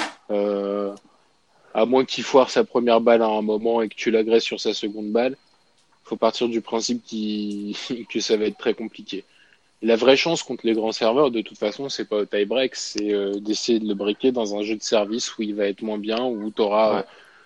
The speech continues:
Speaker 1: t'auras, euh, une, une première balle sur deux qui va passer, ou sur un, une première balle, tu vas réussir à le mettre en difficulté sur un retour.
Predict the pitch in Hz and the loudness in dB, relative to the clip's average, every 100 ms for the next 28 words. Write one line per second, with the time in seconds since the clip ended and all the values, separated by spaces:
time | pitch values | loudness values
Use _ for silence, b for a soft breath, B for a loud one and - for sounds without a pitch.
0 | B - 113 104 110 107 104 101 - 127 | B 2 4 6 4 4 0 -2 -4 -4
1 | 123 113 - 139 120 127 120 117 117 110 | -2 -6 -6 -8 -4 -2 0 2 2 0
2 | 123 113 117 113 113 110 101 104 - 123 | -2 0 -2 -2 -6 -4 -2 -4 -2 2
3 | 135 147 120 107 120 - 123 113 117 - | 4 4 2 0 -6 -4 -2 -2 -4 -8
4 | 135 - 123 117 117 120 123 - 117 107 | -10 -6 -4 0 2 2 2 0 -2 0
5 | 110 107 - 120 107 110 104 110 104 101 | 0 -2 -2 0 0 -2 -4 -6 -8 -12
6 | - - 107 120 107 113 107 101 101 123 | -14 -14 -6 -2 -2 -2 -4 -4 -4 0
7 | 135 - | -2 -2